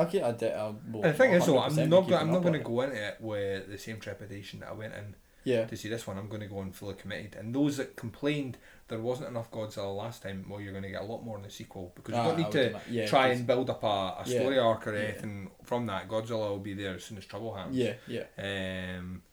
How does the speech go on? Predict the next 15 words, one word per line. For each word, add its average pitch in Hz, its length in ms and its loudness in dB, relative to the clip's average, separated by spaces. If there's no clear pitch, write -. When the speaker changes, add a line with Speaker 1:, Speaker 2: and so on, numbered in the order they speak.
Speaker 2:
so - 160 -10
yeah, 135 300 4
yeah, 123 320 0
I, 139 300 4
I, 151 220 4
I - 20 2
did, 156 200 6
I, 156 340 8
I 156 80 8
thought, 143 480 8
um, - 60 -8
as 120 500 0
summer 170 340 8
blockbusters 131 720 0
go 104 260 -8